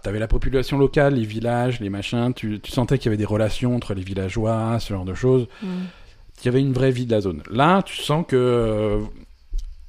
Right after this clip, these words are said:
Speaker 1: ils, ils construisent des zones dans l'autre sens. C'est-à-dire qu'ils savent qu'il faut retenir les, les joueurs le plus longtemps possible pendant des mois à faire des trucs répétables, des activités, euh,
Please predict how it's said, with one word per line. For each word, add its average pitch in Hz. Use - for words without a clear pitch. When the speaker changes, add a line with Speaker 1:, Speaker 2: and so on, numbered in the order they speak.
Speaker 1:
ils, 120
ils 131
construisent 143
des 131
zones 147
dans 131
l'autre 131
sens. 110
C'est-à-dire 95
qu'ils 95
savent 143
qu'il 107
faut -
retenir 120
les, 110
les 107
joueurs 117
le 110
plus -
longtemps 101
possible 113
pendant 98
des 95
mois 110
à 123
faire 98
des 95
trucs -
répétables, 113
des 98
activités, 107
euh, 95